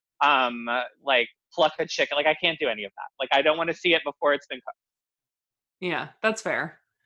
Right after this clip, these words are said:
Speaker 2: I feel like I could do some things and not other things. And we were watching this show the other day where a bunch of people went hunting and killed a deer, and I was like, <gasps>
Speaker 1: Yeah,
Speaker 2: I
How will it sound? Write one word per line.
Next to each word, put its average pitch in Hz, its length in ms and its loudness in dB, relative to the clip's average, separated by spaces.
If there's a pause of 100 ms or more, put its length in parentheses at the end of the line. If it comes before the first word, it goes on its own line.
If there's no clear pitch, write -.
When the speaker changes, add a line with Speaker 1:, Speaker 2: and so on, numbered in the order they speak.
(160)
Speaker 2:
I 202 100 2
feel 311 120 0
like 330 140 2
I 220 80 6
could 208 180 2
do 170 140 4
some 156 240 -2
things 156 280 -4
and 160 120 -2
not 156 180 2
other 160 180 -2
things. 156 300 -6
And 160 160 -2
we 165 80 2
were 165 140 4
watching 165 280 0
this 160 140 -4
show 160 240 0
the 156 80 -2
other 156 160 -2
day 156 220 -2
where 156 380 2
a 160 120 -4
bunch 160 200 -4
of - 40 -20
people 160 240 0
went 160 160 0
hunting 170 460 -2
and 151 160 -6
killed 160 240 -4
a 156 40 -4
deer, 151 280 -2
and 180 180 0
I 160 140 2
was 156 240 0
like, 160 200 0
<gasps> - 20 -10
Speaker 1:
Yeah, 349 280 8 (1200)
Speaker 2:
I 104 220 4